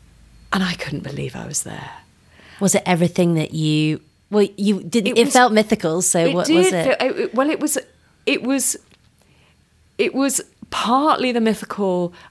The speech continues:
Speaker 1: I mean, there were these incredible, you know, mud buildings with the, the, the kind of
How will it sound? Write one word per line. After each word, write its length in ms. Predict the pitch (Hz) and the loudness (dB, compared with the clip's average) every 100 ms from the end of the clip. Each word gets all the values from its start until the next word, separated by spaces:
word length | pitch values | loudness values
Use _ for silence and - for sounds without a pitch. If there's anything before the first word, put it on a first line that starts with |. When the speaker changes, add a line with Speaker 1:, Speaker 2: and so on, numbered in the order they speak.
| - | 0
Speaker 1:
I 60 | |
mean, 140 | 214 220 | 4 4
there 140 | 226 | 4
were 340 | 220 240 277 254 | 4 2 2 -2
these 200 | 214 202 | -4 -2
incredible, 1200 | 196 190 - - 196 214 220 214 196 180 165 156 - - - - | -4 -6 -10 -6 -2 0 0 -2 0 0 0 -2 -8 -20 -20 -4
you 120 | 196 | 0
know, 160 | 180 165 | 2 2
mud 440 | 185 196 202 196 - | 2 4 2 0 2
buildings 680 | 196 196 190 185 180 170 | 2 4 2 0 -2 -4
with 120 | 170 170 | -4 -4
the, 180 | 165 - | -4 -4
the, 140 | - 165 170 | -2 -2 -4
the 100 | - | -8
kind 220 | 170 180 | -8 -4
of 100 | 170 | -6